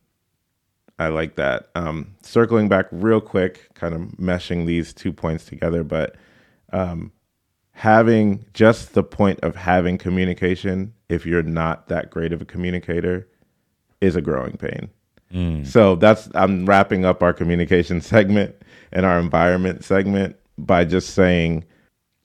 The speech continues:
Speaker 1: if you're, <laughs> say you're, you haven't listened to any of our podcasts, and we're big on communicating and growing, and we, we ourselves are growing, um, and you're on this journey with us as we grow as husbands.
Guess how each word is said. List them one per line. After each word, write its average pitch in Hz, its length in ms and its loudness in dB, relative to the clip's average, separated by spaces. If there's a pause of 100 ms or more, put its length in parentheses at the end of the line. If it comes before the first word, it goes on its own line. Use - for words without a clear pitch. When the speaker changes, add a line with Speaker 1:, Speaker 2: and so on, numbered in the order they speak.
(120)
Speaker 1:
if 117 260 4
you're, 107 460 2
<laughs> - 80 -20
say 120 260 0
you're, 101 440 2 (280)
you 95 220 2
haven't 101 280 4
listened 90 260 0
to - 80 -6
any 87 120 0
of 85 100 0
our 82 100 0
podcasts, 78 640 -4 (140)
and 78 120 -8
we're 80 80 -6
big 80 200 -2
on 82 160 0
communicating 80 560 -4
and 78 100 -6
growing, 78 300 -6
and 78 140 -6
we, 87 300 2
we 95 180 2
ourselves 87 480 0
are 80 100 -4
growing, 76 440 -6 (480)
um, 78 320 -6
and 78 120 -4
you're 82 140 0
on 82 140 0
this 82 180 -4
journey 80 300 -2
with 80 200 -2
us 76 140 -8
as 80 160 -6
we 78 100 -8
grow 80 240 -4
as 78 80 -6
husbands. - 540 -6